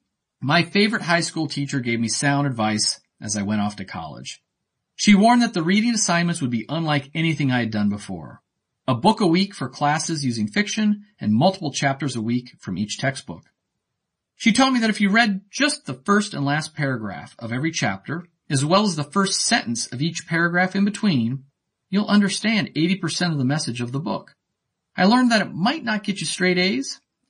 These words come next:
but it can get you solid B's. Today I have three overscheduled kids in school. As I help my teenage daughters study for high school tests,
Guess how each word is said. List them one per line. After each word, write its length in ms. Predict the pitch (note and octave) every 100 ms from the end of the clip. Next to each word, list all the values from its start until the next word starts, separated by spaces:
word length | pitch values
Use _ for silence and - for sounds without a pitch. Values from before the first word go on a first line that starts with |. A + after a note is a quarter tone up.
| _
but 100 | -
it 100 | A2
can 120 | G#2+
get 220 | A#2 E3+
you 40 | F#3+
solid 440 | - C#3 D#3+ D3+
B's. 500 | A#2+ G2+ D#2 - - - _ _ _ _ _ -
Today 280 | G3+ A3 A3+
I 100 | G3
have 120 | C3+
three 460 | - F3+ G#3+ A3 -
overscheduled 800 | D#3 E3+ F3+ - C#3+ C#3+ C#3 -
kids 280 | A2+ A2
in 60 | A2
school. 500 | G#2 - C2+ A#1+ A#1+ _ _ _ -
As 120 | C#3
I 60 |
help 220 | D3 F3+ F3
my 100 | D#3
teenage 380 | - E3 D#3
daughters 340 | C#3+ D3 D3+ D3
study 260 | - C#3+
for 140 | D3+ C3+
high 160 | C3
school 260 | C#3 - D3
tests, 500 | - C3+ D#3 - -